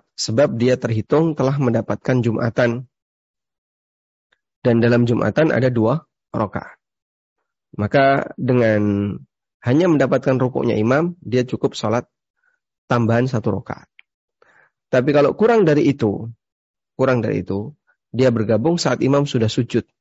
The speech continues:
atau imam i'tidal, atau imam sudah tasyahud, maka dia nanti harus menambahkan empat rakaat,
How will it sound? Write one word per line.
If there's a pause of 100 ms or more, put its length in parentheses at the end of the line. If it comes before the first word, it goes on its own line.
(460)
atau
imam
i'tidal,
atau
imam
sudah (180)
tasyahud, (880)
maka (180)
dia
nanti
harus (580)
menambahkan
empat
rakaat,